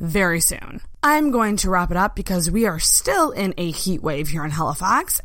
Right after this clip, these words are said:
and my apartment is a literal oven. It's actually making me feel like I can't even talk right at this point. I hope you enjoy this very epic episode with Pat.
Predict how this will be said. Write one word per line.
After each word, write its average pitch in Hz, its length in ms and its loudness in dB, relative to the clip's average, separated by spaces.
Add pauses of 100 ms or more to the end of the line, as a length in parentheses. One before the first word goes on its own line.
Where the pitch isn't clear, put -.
and 330 120 2
my 370 200 2
apartment 285 520 0
is 220 140 0
a 190 120 2
literal 202 680 2
oven. 139 500 -6
It's 165 220 -4
actually 185 360 0
making 175 280 0
me 170 100 0
feel 160 200 -2
like 151 160 -4
I 160 80 -4
can't 160 240 -6
even 147 220 -8
talk - 540 -2
right - 240 -10
at - 140 -14
this - 220 -8
point. - 400 -6 (120)
I 196 120 -2
hope 180 240 -2
you 190 80 2
enjoy 175 240 0
this 156 160 -2
very 302 500 2
epic 240 540 -2 (240)
episode 190 640 0 (100)
with 170 480 -2
Pat. - 460 -4